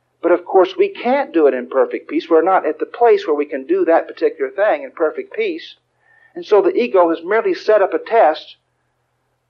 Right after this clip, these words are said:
designed to prove that truth is impractical and that we haven't learned enough.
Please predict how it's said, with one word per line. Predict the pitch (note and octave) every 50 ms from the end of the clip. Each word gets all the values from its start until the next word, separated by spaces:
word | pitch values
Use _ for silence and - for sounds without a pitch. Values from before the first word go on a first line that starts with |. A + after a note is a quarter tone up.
| _ -
designed | D3+ D3 C#3+ D#3 G#3 A3 A3 G3 D#3+ D3 D3+ D3 C#3+
to | D3+
prove | - - - G#3 F3 D3 C3+ C#3 C#3 - - _ _ _ _ _ _ _ -
that | D#3+ D#3+
truth | - - A#3+ B3+ C4 B3 A3
is | F#3 - F3+
impractical | F#3 F3+ E3 - F3+ F3 E3 D#3 - C3 - - F#2 D#2+ - - _ _ _ _ _ _ _ _ _ _ _ _ _ _ _ _ _ _ _ _ _ _ _ _ _ _ _ _ _ _ _ _ _ _ _ _ _ _ _ _ _ _ _ _ _ _ _ _ _ _ _ _ -
and | - D3 D3+
that | E3+ D#3+ D#3+
we | F#3+ G3+ G3
haven't | A3 G3+ F#3+ F3+ - D#3+
learned | E3 E3+ F3 E3 D3 B2
enough. | A2+ - G#2 F#2+ D#2 -